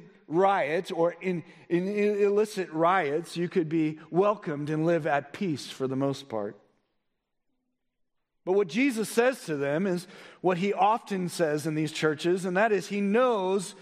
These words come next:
below the surface. Look, verse eight. "I know your works. Behold, I have set before you an open door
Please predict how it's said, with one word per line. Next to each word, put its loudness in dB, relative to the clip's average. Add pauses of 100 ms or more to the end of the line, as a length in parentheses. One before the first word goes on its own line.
(160)
below 2
the -2
surface. -2
Look, 0
verse -2
eight. 0 (300)
"I 6
know 2
your 0
works. -2 (200)
Behold, 2
I 4
have -2
set 0
before 2
you -4
an -4
open 0
door 2